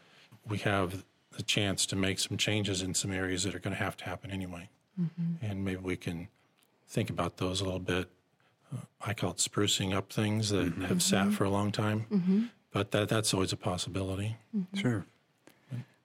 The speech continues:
Speaker 3: What, um, you know, you're a mayor, you've been mayor a couple times now and been working in, uh, or some ways with the community for a long time.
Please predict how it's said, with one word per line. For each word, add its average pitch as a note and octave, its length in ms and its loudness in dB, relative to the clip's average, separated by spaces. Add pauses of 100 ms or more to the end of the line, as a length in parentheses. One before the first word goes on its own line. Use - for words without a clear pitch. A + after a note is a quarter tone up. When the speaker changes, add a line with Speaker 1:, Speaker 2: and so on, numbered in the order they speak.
(180)
Speaker 3:
What, C3 380 2
um, F2 440 2 (460)
you C3 140 -4
know, G#2 220 -2 (180)
you're G#2 200 2
a F2+ 40 2
mayor, F#2+ 320 4
you've F2+ 120 0
been F#2+ 200 2
mayor F#2+ 260 4
a E2+ 40 -2
couple G2 280 0
times G2 400 2
now G2+ 340 4
and F2 240 2 (460)
been F#2+ 140 2
working G2 260 2
in, F#2 280 4 (120)
uh, B2+ 400 -2
or G#2+ 140 0 (120)
some G#2+ 300 4
ways G2+ 320 4
with F#2+ 140 0
the F#2+ 60 0
community G2+ 460 6
for G2 160 0
a F#2+ 40 6
long F#2 180 4
time. G2 400 4